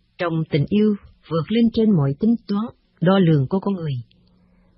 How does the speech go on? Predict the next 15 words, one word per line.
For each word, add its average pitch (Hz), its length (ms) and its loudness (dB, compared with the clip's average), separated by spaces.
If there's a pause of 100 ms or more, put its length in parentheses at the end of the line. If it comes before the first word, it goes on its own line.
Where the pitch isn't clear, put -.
(140)
mỗi 175 160 2
một 220 200 0
niềm 151 200 0
đau, 226 240 2 (200)
nỗi 147 260 0
khổ 147 200 -8 (100)
riêng 226 160 2
của 233 120 -4
mỗi 185 120 2
người 165 220 0 (680)
đều 170 120 0
luôn 240 120 2
luôn 247 220 2
là 160 100 0
một 143 120 -2